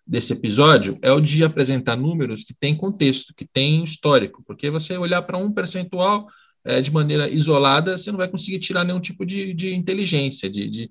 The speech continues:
conteúdo daquilo. Quando a gente coloca isso num contexto histórico, a gente consegue entender um pouco melhor do comportamento atual, comparando com o que vinha acontecendo até então.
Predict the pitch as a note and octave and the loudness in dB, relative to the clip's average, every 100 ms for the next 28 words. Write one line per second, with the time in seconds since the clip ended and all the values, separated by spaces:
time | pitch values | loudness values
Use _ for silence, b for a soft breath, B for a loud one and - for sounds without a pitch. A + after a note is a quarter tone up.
0 | _ - D3 D#3 D3+ D3 D#3 F#3+ - C3 | _ -4 -2 0 2 2 2 -2 0 0
1 | G2 F#2+ B B D3+ D3+ D#3 - D#3 D#3 | -2 -6 B B 2 2 2 2 2 2
2 | C#3+ D3+ D3+ D#3 C#3+ D3 D3 D#3+ D#3+ D#3 | -2 -4 -4 -4 -4 -4 -4 -6 0 0
3 | D#3 D#3 D#3 D#3 D#3 C#3+ C#3+ C3+ C3+ b | 0 0 0 0 -2 -2 -2 -2 -6 b
4 | b b D3 D#3+ D#3+ C#3+ C3 C#3 C3 C3+ | b b 0 2 2 2 4 2 2 -2
5 | C3+ A#2 A#2+ B2+ B2 - A#2 B2 A#2 A#2 | 0 0 2 2 0 -6 -4 -4 -4 -4
6 | A2 A2+ A2 A#2 C#3+ D#3+ D#3+ D#3 D3+ C#3+ | -4 -6 -8 2 4 4 0 -4 -2 -2
7 | C#3+ D3+ C#3+ C#3+ - C#3+ C3+ - A2+ C#3+ | -4 -6 -8 -8 -4 -2 -2 -8 -6 -4
8 | C3+ C#3+ - C#3 D3 D3 - D#3 E3 - | -2 -4 -6 -6 -6 -6 -2 -2 -2 -2
9 | F#2 E2 | -4 -4